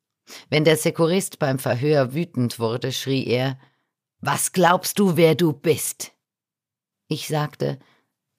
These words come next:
"Ich bin ein Mensch, wie Sie." Darauf sagte er: "Das glaubst du. Wir bestimmen, wer du bist." Die Freiheit, hat der große polnische Regisseur Andrzej Wajda einmal gesagt,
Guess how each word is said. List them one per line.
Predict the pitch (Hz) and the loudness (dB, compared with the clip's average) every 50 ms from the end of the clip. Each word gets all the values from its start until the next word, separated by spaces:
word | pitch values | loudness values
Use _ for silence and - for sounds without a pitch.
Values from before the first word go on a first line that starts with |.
| _ | _
"Ich | - 160 - - | -4 -4 -2 0
bin | 175 165 101 | 0 2 2
ein | 139 147 151 | 2 2 2
Mensch, | 175 190 156 117 110 - - - - _ _ - | 2 2 2 0 -2 -4 -6 -10 -14 _ _ -4
wie | 139 165 165 | -2 -2 0
Sie." | 139 143 156 135 117 110 _ _ _ _ _ _ _ _ _ _ _ _ _ _ _ _ _ - | 0 0 -2 -2 -2 -4 _ _ _ _ _ _ _ _ _ _ _ _ _ _ _ _ _ -2
Darauf | - 165 165 165 180 190 175 | 0 2 2 2 2 0 0
sagte | - - 147 139 135 - - 131 | 0 0 2 2 0 0 -2 0
er: | 107 117 120 123 123 - _ _ _ _ _ _ _ _ _ - | 2 2 2 2 0 -4 _ _ _ _ _ _ _ _ _ 0
"Das | - 139 135 127 - - | 0 0 0 0 -4 -4
glaubst | - 151 131 117 113 113 - - - - | -2 0 2 2 0 -2 -4 -6 -2 -2
du. | 190 170 117 85 98 - _ _ _ _ _ _ _ _ _ _ _ _ _ _ _ - | 0 0 -2 -4 -8 -16 _ _ _ _ _ _ _ _ _ _ _ _ _ _ _ -8
Wir | 131 139 196 202 165 | 0 2 4 4 4
bestimmen, | - 117 - - - 104 78 92 85 85 90 95 | 2 -2 -6 -4 -4 -4 -4 -4 -6 -8 -8 -6
wer | 87 85 85 | -6 -4 -4
du | 82 98 | -6 -8
bist." | - - - - - - - - - _ _ _ _ _ _ _ _ _ _ _ _ _ _ _ _ _ _ _ _ _ - | -10 -12 -12 -12 -12 -14 -14 -16 -20 _ _ _ _ _ _ _ _ _ _ _ _ _ _ _ _ _ _ _ _ _ -10
Die | 120 156 165 147 | -6 -4 -4 -4
Freiheit, | - - 160 170 185 202 170 147 131 135 160 175 - - - - _ _ _ _ _ _ _ - - | -2 0 2 4 4 4 2 0 -2 -2 -4 -6 -10 -14 -18 -18 _ _ _ _ _ _ _ -8 -2
hat | 147 147 135 139 - - | 0 0 0 0 0 0
der | 139 127 | 0 0
große | - 147 147 156 151 - 135 120 | 2 2 2 2 2 0 -4 -4
polnische | - - 139 131 135 131 131 - - 127 | -2 0 0 0 0 0 -2 -2 -4 -4
Regisseur | 113 127 117 110 131 120 - - - 139 143 147 151 - - _ _ | -4 -4 -2 -2 -4 -4 -4 -2 0 0 2 0 0 -2 -6 _ _
Andrzej | - 127 135 135 127 - 131 120 123 147 147 147 147 131 | -2 0 0 0 0 -2 -2 0 2 4 4 4 4 2
Wajda | 127 131 135 131 120 - 104 104 | 2 2 0 0 -2 -2 -4 -4
einmal | 87 107 107 113 117 107 110 113 | -4 -4 -2 0 0 0 0 -2
gesagt, | - 131 113 127 127 139 156 - - - - | -2 -4 -4 -4 -4 -4 -6 -10 -14 -20 -20